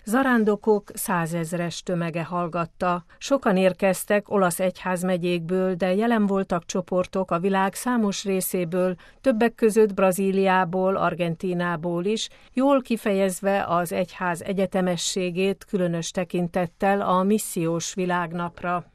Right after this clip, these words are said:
A mai evangéliumban Jézus arról mond példabeszédet, hogy szüntelen kell imádkozni, és nem szabad belefáradni.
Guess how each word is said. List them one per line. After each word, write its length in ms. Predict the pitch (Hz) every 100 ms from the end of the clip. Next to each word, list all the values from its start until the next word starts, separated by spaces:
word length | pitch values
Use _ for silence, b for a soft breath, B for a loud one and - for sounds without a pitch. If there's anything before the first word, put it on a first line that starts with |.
| _ _ _ 247
A 160 | 240
mai 320 | 247 311 277
evangéliumban 1080 | 208 220 214 202 208 202 202 202 202 202 208
Jézus 600 | 202 202 202 196 208 -
arról 420 | - 196 190 180
mond 260 | 175 175 170
példabeszédet, 1080 | 208 208 196 196 190 - 190 180 185 185 -
hogy 220 | - 190
szüntelen 640 | - 247 233 202 185 180
kell 200 | 170 175
imádkozni, 840 | 180 185 185 185 - 190 180 208 214
és 380 | - 185 180 -
nem 200 | 226 220
szabad 440 | - 185 185 175
belefáradni. 960 | 180 170 160 170 165 170 156 170 170